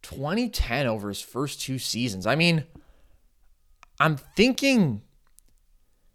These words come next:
Elton Brand doesn't count 'cause he was drafted in ninety-nine. He's a guy who I've thought about, but you're giving me eyes that are saying that it is Elton Brand.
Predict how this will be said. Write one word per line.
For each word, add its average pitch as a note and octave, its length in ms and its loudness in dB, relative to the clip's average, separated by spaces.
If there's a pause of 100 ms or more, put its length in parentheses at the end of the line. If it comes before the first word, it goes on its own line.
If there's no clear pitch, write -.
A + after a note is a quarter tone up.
(640)
Elton G#3+ 320 8
Brand D3 320 6
doesn't B2 260 2
count B2+ 320 4
'cause A#2+ 140 -4
he C3 100 0
was B2 140 0
drafted B2 400 2
in A#2 60 -4
ninety-nine. A2 680 0
He's C#3+ 260 -4
a B2+ 60 -2
guy A2+ 260 4
who A2+ 120 0
I've G#2+ 260 2
thought A#2 320 2
about, F#2+ 380 -2 (880)
but A2+ 140 2
you're A#2 100 -2
giving D3+ 300 2
me B2 120 2
eyes B2+ 300 6
that A2+ 100 0
are A2 80 -2
saying B2 240 0
that A2+ 100 -2
it G#2+ 100 -4
is B2 160 0
Elton G#2 280 -2
Brand. F#2 400 -6